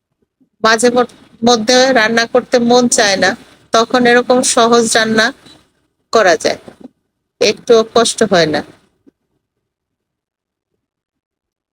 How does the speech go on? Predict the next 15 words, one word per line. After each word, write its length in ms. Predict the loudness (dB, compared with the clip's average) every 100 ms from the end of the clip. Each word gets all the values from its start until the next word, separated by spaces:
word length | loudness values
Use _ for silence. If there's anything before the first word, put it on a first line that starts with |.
| _ _ _ -4
এই 120 | -2
রান্নাটা 440 | 0 -2 -2 -2 -2
একবার 300 | -2 -2 0
বসিয়ে 420 | 2 0 2 0
দিলে 260 | 0 0 0
মাঝখানে 580 | 2 0 0 -2 0 0
আর 140 | 0 -2 -2
কোনো 360 | 2 2 2 0 -2 -6 -20 _ _ -4
ঝামেলা 420 | -2 0 0 0
নেই। 200 | 0 -2 -4 _ _ _ _ _ _ _ _ _ _ _ _ _ -20 -20 _ _ _ -20 _ _ _ _ _ -16 -16 _ _ _ _ _ -20 _
এই 160 | -2 -2
তো, 180 | -2 -4 -4 -14 -20 -20 -20 _ _ _ _ _ _ _ _ _ _ _ _ _ -4
পানি 240 | -2 0 0
শুকিয়ে 440 | 0 -2 0 0
যখন 320 | 2 0 0